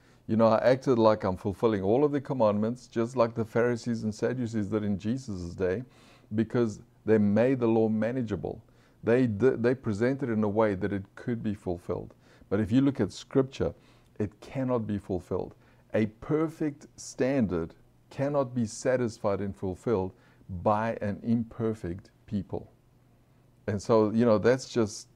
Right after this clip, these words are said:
something that man creates when they make it manageable. In other words, they would say things like, "You know, God doesn't expect a hundred percent from you, <clears throat> but if you give him ninety percent,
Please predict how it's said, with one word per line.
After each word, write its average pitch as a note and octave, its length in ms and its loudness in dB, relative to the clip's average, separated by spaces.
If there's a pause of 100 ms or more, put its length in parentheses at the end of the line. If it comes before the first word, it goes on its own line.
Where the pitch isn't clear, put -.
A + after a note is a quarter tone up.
something A#2+ 460 0
that G2 160 2
man G#2+ 280 0
creates G2 500 -4
when F#2+ 140 -4
they F2+ 240 -2
make F#2+ 280 -4
it F2 200 -8 (140)
manageable. F#2 540 -6
In G#2 100 -2
other B2+ 160 4
words, A2+ 320 2 (840)
they A#2 140 2
would B2+ 180 2
say A#2+ 180 0
things A2 300 -2
like, F#2+ 260 -2 (560)
"You A#2 100 2
know, C3+ 360 6 (420)
God C3 160 4
doesn't D3 280 -2
expect A2 400 -2
a G2+ 40 -4
hundred G#2 300 -2
percent G2+ 360 -4
from G#2+ 240 -2
you, F2+ 300 -6 (180)
<clears throat> A2 600 -10
but G#2 300 0
if A2 140 -4
you A2+ 80 -2
give D#3 160 0
him A#2+ 180 2
ninety B2 340 -2
percent, F#2+ 560 -8